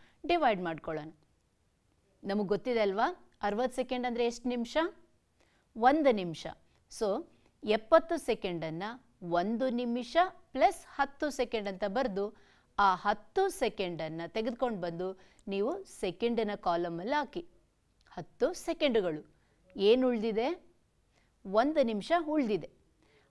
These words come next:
ಆ ಒಂದು ನಿಮಿಷವನ್ನ ನಾವು ನಿಮಿಷಗಳ ಜೊತೆಗೆ ಸೇರಿಸ್ಕೊಳ್ಳೋಣ. ಹಾಗಾದ್ರೆ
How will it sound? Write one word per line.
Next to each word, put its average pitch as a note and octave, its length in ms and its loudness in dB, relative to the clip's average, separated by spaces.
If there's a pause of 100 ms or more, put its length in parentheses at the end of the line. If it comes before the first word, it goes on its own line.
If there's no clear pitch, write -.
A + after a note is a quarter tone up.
ಆ D4 120 8
ಒಂದು D4+ 460 2
ನಿಮಿಷವನ್ನ F#3 640 -2 (320)
ನಾವು G3 340 2 (320)
ನಿಮಿಷಗಳ G#3+ 920 0
ಜೊತೆಗೆ F#3 540 -6
ಸೇರಿಸ್ಕೊಳ್ಳೋಣ. G#3 720 -4 (520)
ಹಾಗಾದ್ರೆ F3 800 -2